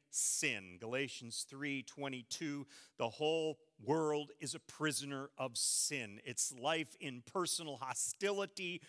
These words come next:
toward God, in flight, away from God, a life in sin, a person embedded in a situation that is sinful. Where sin dominates is to be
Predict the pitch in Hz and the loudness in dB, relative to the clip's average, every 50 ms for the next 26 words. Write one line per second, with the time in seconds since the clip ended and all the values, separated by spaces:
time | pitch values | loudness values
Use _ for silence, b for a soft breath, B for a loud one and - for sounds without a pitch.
0 | B B - - - 180 180 170 165 165 143 117 131 165 165 151 139 123 104 90 | B B -12 -2 0 4 4 4 4 2 0 4 6 6 6 6 4 2 0 -2
1 | 82 _ B B B B B B B - 170 170 170 170 - - - 170 175 175 | -8 _ B B B B B B B 0 0 0 0 -4 -8 -8 0 4 6 6
2 | 156 113 95 - - - 143 147 160 165 160 170 180 185 185 175 - - - 196 | 6 4 0 -8 -12 -2 0 2 4 4 6 6 6 6 4 2 0 -2 2 4
3 | 190 190 185 170 160 147 135 131 120 110 98 98 - 147 151 156 151 151 160 165 | 4 4 4 4 2 4 4 4 4 4 0 -2 2 4 4 4 4 4 2 2
4 | 156 - - - 190 160 151 143 135 - - - 160 135 120 120 - - - 185 | 0 -2 -8 -8 -8 -6 -6 -4 -2 -2 -2 -2 -2 -4 -6 -8 -6 -2 0 0
5 | 160 - 185 160 139 139 135 110 92 _ - 175 180 170 156 135 120 117 120 123 | 2 0 -2 -2 -6 -6 -6 -10 -10 _ 2 2 4 4 4 2 0 -2 -2 -4
6 | 127 B B B B B B B 175 151 147 135 - - - 175 - - - 170 | -8 B B B B B B B 2 2 4 4 4 2 2 0 -4 -4 -4 0
7 | 151 151 156 - - 180 156 151 143 147 139 - - - - - - 180 180 165 | 0 0 0 0 -2 -4 -2 -2 0 2 2 4 4 4 4 4 4 2 2 0
8 | 143 127 117 104 - - 107 90 87 B B B B B 156 139 120 - - - | 0 -6 -8 -10 -10 -10 -10 -10 -10 B B B B B 2 4 6 6 4 4
9 | - 175 160 156 160 143 113 98 165 175 185 180 151 131 117 113 110 117 - - | 2 2 -2 -4 -4 -8 -6 2 4 4 4 4 2 0 -2 -2 -2 -2 -2 -4
10 | - B B B B 147 135 - - 143 123 110 127 123 135 - | -4 B B B B -2 -2 -2 -4 -6 -4 -2 -2 -4 -4 -6